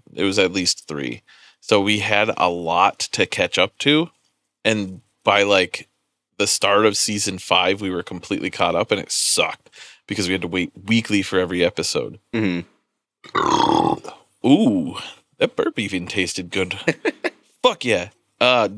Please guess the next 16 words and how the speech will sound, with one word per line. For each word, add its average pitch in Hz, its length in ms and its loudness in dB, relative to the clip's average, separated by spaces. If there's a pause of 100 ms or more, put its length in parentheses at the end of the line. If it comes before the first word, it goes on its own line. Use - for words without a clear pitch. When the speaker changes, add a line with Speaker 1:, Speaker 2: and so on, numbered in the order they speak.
(100)
Speaker 2:
Two - 120 -2
weeks 101 60 4
Speaker 1:
Jeremy, 143 200 6
Speaker 2:
notice. 113 400 2 (300)
Brewing 104 220 2
Company, 92 360 -4
check 95 200 0
it 104 40 4
out. - 20 6
Speaker 1:
Jeremy 117 240 2
is 110 300 0
the 107 100 2
assistant 98 560 -2
brewer 95 380 0
there. 120 280 4 (400)
Speaker 2:
Mm-hmm. 120 60 -12